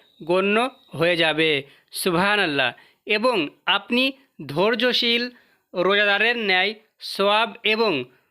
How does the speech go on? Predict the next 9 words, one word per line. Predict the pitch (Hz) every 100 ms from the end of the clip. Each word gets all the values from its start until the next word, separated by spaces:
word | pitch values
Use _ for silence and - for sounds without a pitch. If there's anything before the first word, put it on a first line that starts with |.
| _ _
মর্যাদা | 180 185 202 202 208 226 226
প্রাপ্ত | 220 196 190 - 220 240 - _ _ _ _ _ _ _
হবেন | 147 160 175 185 131 123 - _ _ -
ইনশাআল্লাহ। | 190 202 - 175 156 151 143 151 151 123 _ _ - _ -
খাবার | - 185 226 254
খেয়ে | - 202 202 226 _ -
শুকরিয়া | - 220 220 233 240 233
আদায়কারী | 160 180 202 247 214 180 165 190 - _ _ 147
ধৈর্যশীল | 143 208 240 247 240 226 233